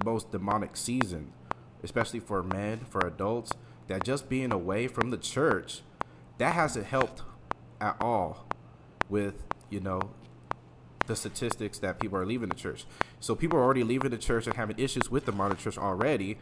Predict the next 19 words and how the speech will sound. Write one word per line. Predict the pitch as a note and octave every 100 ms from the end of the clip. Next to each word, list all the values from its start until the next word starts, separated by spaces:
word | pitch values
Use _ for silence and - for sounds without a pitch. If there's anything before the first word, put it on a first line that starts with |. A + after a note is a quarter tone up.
| -
The | G2+
pandemic | - G#2+ C#3 C#3 C3 - - - - -
didn't | A2+ G#2+
help | A#2 A2
at | G2 F#2+
all. | G2+ - - - - -
So | - A#2
already | B2 C#3 B2 B2+ B2
it's | -
pretty | B2 A2
evident | G#2 G#2 G2+ G2
that | G2 F#2
there's | G2 F#2+
an | F2
issue | G2+ G2+ - G2+
with | F#2+ G2
the | G2+
modern | F2 F2+ E2
church | - C3+ B2+ B2